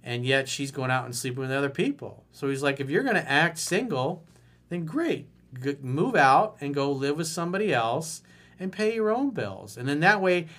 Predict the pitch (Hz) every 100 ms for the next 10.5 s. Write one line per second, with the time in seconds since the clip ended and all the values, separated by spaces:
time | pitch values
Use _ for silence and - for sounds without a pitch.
0 | - - 196 226 185 165 139 143 139 131
1 | - - 135 131 127 - - 123 120 120
2 | 131 170 170 120 113 139 156 - - -
3 | 143 170 262 196 135 123 113 117 123 113
4 | 104 104 107 156 127 139 208 156 - 120
5 | 104 104 98 95 92 101 - - - -
6 | 123 127 139 165 190 151 147 160 190 165
7 | 143 151 143 123 117 147 233 151 120 117
8 | 127 139 131 127 127 - - 127 156 156
9 | 156 185 240 127 123 123 123 139 247 220
10 | 110 101 101 104